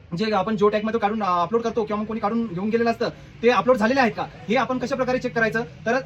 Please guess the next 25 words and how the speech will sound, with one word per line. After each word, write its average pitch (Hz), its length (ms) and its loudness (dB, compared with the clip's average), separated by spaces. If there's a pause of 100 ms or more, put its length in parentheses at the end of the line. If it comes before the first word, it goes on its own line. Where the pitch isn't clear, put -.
(140)
चला, 220 120 0
तर 254 100 0
आपण, 247 180 2
मी 240 120 0
तुम्हाला 240 220 0
सांगतो 233 280 0
की 220 420 -6
आपण 226 220 -2
चेक 247 200 -4
कसं 220 140 -2
करायचं. 156 240 -6 (340)
तर 220 60 0
तुम्ही 262 200 -2
तुमच्या 254 180 2
मोबाईलमध्ये 247 440 4
किंवा 226 220 0
मग, 233 200 0
अ, 202 200 6
एखाद्या 214 240 0
ऑनलाईन 220 420 0
सेंटरवरती 233 400 0
किंवा 220 180 -2
मग, 220 220 -4
अ, 208 140 2
लॅपटॉपमध्ये 233 520 0